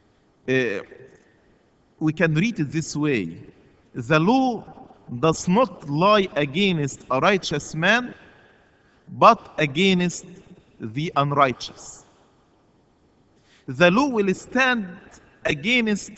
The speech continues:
the unrighteous, not against the righteous.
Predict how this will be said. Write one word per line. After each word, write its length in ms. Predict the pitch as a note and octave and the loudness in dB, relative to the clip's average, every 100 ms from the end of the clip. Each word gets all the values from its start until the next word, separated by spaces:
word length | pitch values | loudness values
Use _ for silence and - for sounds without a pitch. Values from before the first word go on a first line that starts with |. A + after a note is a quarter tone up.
| - - D3 B2+ | -20 -18 -6 -2
the 120 | F3 | 0
unrighteous, 1000 | D#3+ D#3+ E3+ G3+ - - - - - - _ _ _ _ _ - | 0 2 4 4 2 -8 -14 -18 -20 -20 _ _ _ _ _ -8
not 380 | C#3 B3 - D#3+ | 2 2 2 -4
against 580 | C#3+ E3 F3 D#3+ D3+ - - - | -2 0 0 -2 -6 -12 -20 -20
the 140 | A2 C3+ | -6 2
righteous. 640 | C3+ G#2+ - - - - | 2 0 -8 -18 -20 -20